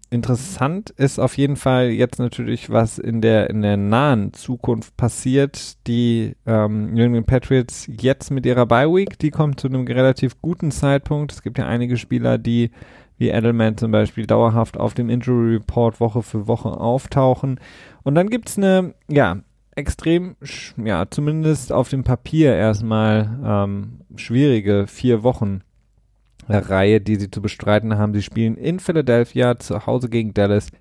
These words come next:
in Houston und dann wiederum zu, ähm, Hause gegen Kansas City.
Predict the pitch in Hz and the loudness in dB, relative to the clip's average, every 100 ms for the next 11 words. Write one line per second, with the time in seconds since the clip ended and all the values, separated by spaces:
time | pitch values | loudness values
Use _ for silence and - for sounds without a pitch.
0 | _ 147 175 139 135 139 - 120 127 - | _ 0 2 2 4 2 -2 -4 -4 -6
1 | - - _ 117 113 - 101 104 98 98 | -20 -20 _ -2 -2 0 0 0 0 0
2 | 98 98 - 104 101 - 107 104 101 95 | 0 -4 -6 -4 -4 -2 2 4 2 -2
3 | 104 - _ _ - 101 107 101 101 95 | -8 -14 _ _ 0 2 2 2 0 0
4 | 98 95 98 - 104 104 107 107 - - | -4 -2 -4 -4 -2 0 0 -4 -4 -2
5 | - 175 82 87 | 0 0 -2 -8